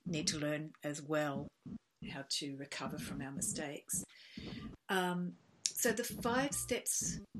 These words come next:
from Crucial Conversations are to help you get through some of that steam that you might be feeling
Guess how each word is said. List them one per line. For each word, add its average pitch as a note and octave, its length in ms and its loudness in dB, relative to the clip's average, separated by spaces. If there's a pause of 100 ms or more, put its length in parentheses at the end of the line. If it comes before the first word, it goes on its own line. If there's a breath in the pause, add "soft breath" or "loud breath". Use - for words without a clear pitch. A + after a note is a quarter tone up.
(380)
from A3 240 0
Crucial A3 420 0
Conversations E3+ 880 0 (240)
are E3+ 120 2
to F3+ 140 0
help A3 640 0
you G#3 360 0 (920)
get F#3+ 220 2
through F#3 320 6
some F3 260 0
of D#3+ 120 -2
that D3+ 220 -2 (180)
steam E3 640 4
that - 200 -6
you D#3+ 80 -6
might D3+ 280 -4
be D3+ 120 -4
feeling D3 560 -4